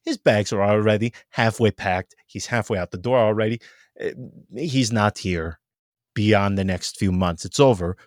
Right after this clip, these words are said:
for him at Roma. Y-, you, you lose nothing by trying to see what you have here in Svilar. Worst case scenario, okay, the guy remains a quality backup option. Best case scenario,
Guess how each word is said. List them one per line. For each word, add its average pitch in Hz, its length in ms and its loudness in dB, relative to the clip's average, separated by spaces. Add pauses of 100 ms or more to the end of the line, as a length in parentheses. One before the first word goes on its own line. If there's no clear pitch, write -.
for 98 160 -4
him 104 160 0
at 110 120 -4
Roma. 101 640 2 (1200)
Y-, - 300 -14
you, 135 320 -10
you 135 160 -6
lose 135 460 -6 (240)
nothing 104 640 -6
by 90 160 -4
trying 101 600 -2 (100)
to 101 200 -6
see - 220 -6
what 147 180 0
you 135 80 -2
have 98 280 -2
here 92 160 -8
in 95 60 -10
Svilar. 123 400 -6 (440)
Worst 160 320 -2
case 196 220 6
scenario, 160 640 2 (200)
okay, 135 360 0 (640)
the 131 60 -4
guy 113 200 4
remains 113 640 0 (140)
a 107 80 -8
quality 110 760 -6 (200)
backup 95 540 -8
option. 90 460 2 (440)
Best 285 260 2
case 131 220 -2
scenario, 143 540 -2